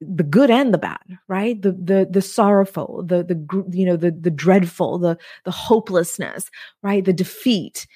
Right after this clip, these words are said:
So when emotion is high, either positive or negative, logic is low. And there's plenty of research that shows what's happening in the brain when that happens,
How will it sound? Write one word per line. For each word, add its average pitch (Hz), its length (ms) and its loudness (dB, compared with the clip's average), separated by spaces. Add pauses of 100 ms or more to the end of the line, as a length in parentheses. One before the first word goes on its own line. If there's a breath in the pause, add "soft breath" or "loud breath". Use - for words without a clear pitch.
(160 soft breath)
So 202 440 2
when 196 220 4
emotion 208 600 2
is 269 100 -2
high, 190 420 -4 (320)
either 180 280 2
positive 185 440 -4
or 165 60 -6
negative, 196 500 -8 (1400)
logic 185 880 0
is 220 180 0
low. 254 500 -6 (1040)
And 196 100 2
there's 233 180 -2
plenty 226 260 2
of 180 180 2
research 269 560 0
that 160 180 -4
shows 156 340 -2
what's 156 140 -4
happening 165 560 -4
in 151 140 -2
the 151 80 0
brain 220 400 0
when 160 100 0
that 139 160 -4
happens, 151 500 -12